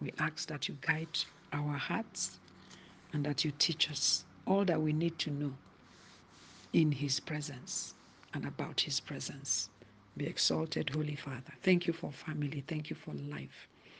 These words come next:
Thank you for all that you have done that brings us joy. Thank you for all that we need to know and to learn that will bring us to that place, that place that you have planned and desired for us.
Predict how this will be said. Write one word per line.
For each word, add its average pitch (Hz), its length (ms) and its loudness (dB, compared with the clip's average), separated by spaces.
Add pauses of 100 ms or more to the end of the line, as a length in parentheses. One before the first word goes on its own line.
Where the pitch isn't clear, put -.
(240)
Thank 185 180 8
you 185 60 6
for - 220 0
all 185 160 4
that 175 200 2
you 160 80 -2
have 147 140 -4
done 160 240 2
that 139 180 -4
brings 147 260 -4
us 147 180 -6
joy. - 200 -4 (840)
Thank 165 160 2
you 170 60 2
for - 220 -2
all 180 160 4
that 170 120 2
we 156 140 2
need 180 260 0
to 170 100 0
know 165 240 -2
and 156 160 -4
to 156 120 -4
learn 160 380 -4 (800)
that - 80 -6
will - 80 -4
bring 156 300 -2
us 156 120 -2
to 156 140 -6
that 151 260 -6
place, - 680 -10 (400)
that - 220 -6
place - 420 -6 (120)
that - 140 -8
you 156 80 -2
have 139 140 -8
planned 175 400 -2
and 143 160 -6
desired 143 400 -6
for 147 120 -10 (100)
us. - 320 -4